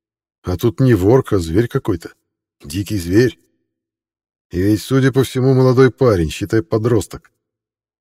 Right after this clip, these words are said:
Как он может так ловко убивать, как может стравливать бандитов? И неужели никого так и не заметили рядом с убитыми менялами?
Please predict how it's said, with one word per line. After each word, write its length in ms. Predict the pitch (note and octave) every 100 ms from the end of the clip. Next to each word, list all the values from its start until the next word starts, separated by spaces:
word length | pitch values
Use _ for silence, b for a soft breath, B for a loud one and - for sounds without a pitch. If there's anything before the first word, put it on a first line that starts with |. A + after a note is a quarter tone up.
| _ _
Как 300 | - B2 -
он 160 | C#3 C#3+
может 360 | C#3 F#2+ F2
так 200 | G2+ -
ловко 340 | A#2+ A#2+ - G#2+
убивать, 500 | G2 G#2+ C3+ B2+ -
как 240 | - D3 D3
может 300 | C#3+ A#2+ -
стравливать 580 | - C3 A2+ F#2+ F#2+
бандитов? 580 | F#2+ A2+ A2 F#2 - - _ _ _ _ _ _ _ _ _ _ -
И 80 |
неужели 460 | E2 G2 G#2+ C#3 D3+
никого 400 | D3+ - D3 D3
так 240 | C#3 C3+
и 40 | C#3
не 100 | C#3
заметили 540 | C#3 C#3+ A2+ F2+ F#2
рядом 300 | F#2 G2 F2+
с 100 | -
убитыми 400 | A2+ A2 - G2
менялами? 560 | G#2 A#2+ A#2 D#2 C2